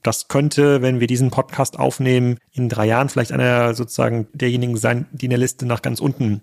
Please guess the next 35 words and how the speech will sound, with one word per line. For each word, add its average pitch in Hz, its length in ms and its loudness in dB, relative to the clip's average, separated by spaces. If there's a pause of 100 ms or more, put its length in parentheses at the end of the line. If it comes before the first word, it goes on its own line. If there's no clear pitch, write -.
(140)
rutschen. - 420 -8
Die - 60 -20
profitieren 156 560 2
quasi 143 260 -2
von 135 120 -4
dem 127 100 0
Nachzüglereffekt, 180 1200 -2 (540)
aber 147 200 0
ich - 80 -2
sehe 151 140 2
jetzt 151 200 0
nichts 156 320 0
in 151 200 -2
dem 147 200 4
Businessmodell 151 800 2
und 135 260 -4
ich - 120 -12
habe - 80 -4
das - 120 0
jetzt - 160 -8
auch - 140 -8
nur 135 140 2
in 127 100 -2
einigen 131 280 -2
Commerce 127 480 -2
Talks - 420 -8
Podcasts - 580 -4
nur 135 100 -4
immer 120 120 -2
am 113 180 -6
Rande 156 260 4
so 147 80 2
ein 143 60 2
bisschen 143 180 0
besprochen, 139 560 0